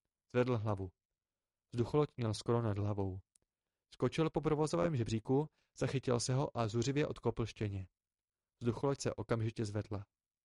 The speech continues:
Dole na zemi zatím psi obklíčili prasata, která se zuřivě bránila. Joshua viděl, jak jeden z největších psomedvědů zabořil zuby do krku kvičícího prasete,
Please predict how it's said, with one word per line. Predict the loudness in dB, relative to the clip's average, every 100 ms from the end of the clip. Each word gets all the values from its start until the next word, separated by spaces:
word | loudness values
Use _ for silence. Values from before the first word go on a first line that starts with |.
| _ _ _ _ _ _ _ 0
Dole | 2 2
na | 2
zemi | 0 0
zatím | -2 -2 -4
psi | -2 -2 -2
obklíčili | -4 -4 -6 -4 -4
prasata, | -2 -2 -2 -2 -2 -4
která | -4 -2 -2
se | -4
zuřivě | -2 0 0 0
bránila. | 0 0 -2 -4 -8 -12 _ _ _ _ _
Joshua | -4 2 2
viděl, | 2 4 4 4 0 _ _
jak | 0 2
jeden | 2 2
z | 2
největších | 2 2 -2 -8
psomedvědů | -6 0 2 4 2 2 2
zabořil | 2 2 2 2
zuby | 2 2 4
do | 2 -2 _ _
krku | -2 -2 -2 -8 _
kvičícího | -4 -2 -4 -2 0 0
prasete, | -2 -4 -4 0 0